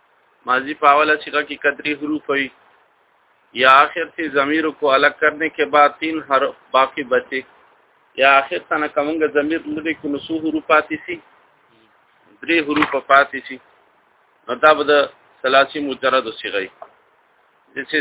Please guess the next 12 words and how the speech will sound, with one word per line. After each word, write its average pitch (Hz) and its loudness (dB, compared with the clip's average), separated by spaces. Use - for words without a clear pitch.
ظلمتم 156 0
میں 156 0
تم 165 -8
کو 170 -8
ہٹانے 139 2
کے 156 -2
بعد 156 4
تین 165 -4
حرف، 113 0
ضاد 147 6
لام 147 4
میم. 143 -2